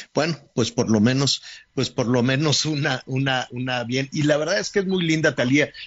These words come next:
No sé en sus producciones cómo vamos, no sé si, si está sacando nuevos discos, eh, y, y tampoco, pues se dedica más a, a, al tema de su pareja, al tema familiar, no anda en el tem-, en el asunto de,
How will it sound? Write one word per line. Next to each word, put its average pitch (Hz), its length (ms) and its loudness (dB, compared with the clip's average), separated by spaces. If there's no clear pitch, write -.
No 151 320 2
sé 214 300 0
en 220 100 -6
sus 202 240 -4
producciones 170 720 0
cómo 170 300 0
vamos, 147 340 -2
no 147 220 -6
sé 156 240 -4
si, 131 400 -2
si - 120 -2
está 120 220 0
sacando 123 400 0
nuevos 117 300 2
discos, 143 680 2
eh, 117 800 0
y, 120 500 0
y - 40 2
tampoco, 147 680 0
pues 135 160 4
se 147 100 2
dedica 160 340 -4
más 196 280 -4
a, 170 240 0
a, 123 60 -8
al 110 160 -6
tema 147 220 -2
de 147 60 2
su 107 140 -2
pareja, 135 360 0
al 120 80 -4
tema 135 180 -2
familiar, 127 480 0
no 131 180 -2
anda 135 360 0
en 110 120 -2
el 101 180 -10
tem-, 113 360 0
en 101 160 -2
el 98 140 0
asunto 113 540 4
de, 95 300 2